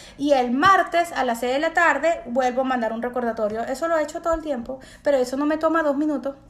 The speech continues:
Dos minutos, mandar el mensajito, todo, todo listo, todo bien, vamos con todo. Y así vamos. Así se hace, señores.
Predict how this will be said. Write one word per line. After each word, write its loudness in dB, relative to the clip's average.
Dos 2
minutos, -2
mandar -2
el -2
mensajito, -6
todo, 0
todo -4
listo, -6
todo -2
bien, -4
vamos -4
con -4
todo. -2
Y -2
así -4
vamos. 0
Así -4
se -4
hace, 2
señores. -6